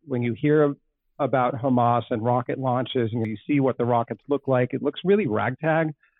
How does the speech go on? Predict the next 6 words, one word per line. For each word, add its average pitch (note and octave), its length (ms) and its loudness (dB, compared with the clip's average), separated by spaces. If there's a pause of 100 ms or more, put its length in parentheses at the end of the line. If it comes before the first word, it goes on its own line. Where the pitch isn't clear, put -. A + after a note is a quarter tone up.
(160)
They F#3 160 2 (140)
showed G3+ 240 4
these, C#3+ 220 2 (180)
these, A2+ 180 -10 (400)
these A2+ 180 -8 (1400)
communication D#3+ 760 2